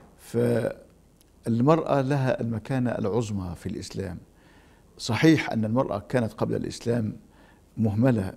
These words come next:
آه، وفي بعض التشريعات، آه،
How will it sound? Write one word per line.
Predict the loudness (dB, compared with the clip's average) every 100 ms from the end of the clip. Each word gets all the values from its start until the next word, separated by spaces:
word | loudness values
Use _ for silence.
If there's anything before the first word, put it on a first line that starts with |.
| -14 -12
آه، | -12 -12 -14 -14 -14 -16 -14 -16 -18 -20 -10
وفي | -2 -2 0 0 0
بعض | 0 0 0 -4
التشريعات، | -4 -4 -6 -10 -6 -6 -2 2 2 0 -10 -10
آه، | -8 -8 -10 -10 -12